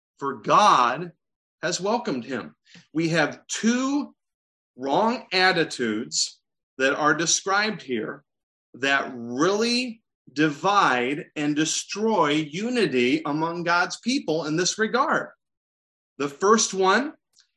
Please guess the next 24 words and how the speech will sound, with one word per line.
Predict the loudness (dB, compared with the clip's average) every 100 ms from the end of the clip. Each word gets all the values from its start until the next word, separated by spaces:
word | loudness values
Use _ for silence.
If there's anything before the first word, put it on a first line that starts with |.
| _
is | 2 4 4 2 -6 _
the | -6 -4
strong | -4 -8 -4 0 2 0 -2
person's | 0 0 0 -4 -6 -4
attitude | -2 -2 -6 -8 -8
toward | -8 -4 -2 -2
the | -6
weak | -10 -8 -6 -6 -8 -10
person. | -6 -6 -6 -10 -14 _ _ _ _
Let's | -10
look | -8 -6
at | 0
that | 0 0
first | 0 2 2 -2 -10 _ _
part | -2 0
of | 0 0
verse | 0 0 -6
three. | -4 -2 -4 -8 _ _ -20 -8
"Let | 0 2 2
not | 2 2 2
the | 0
one | 2 0 0
who | -4 -6 -6
eats," | -2 -2 0 0 0 -2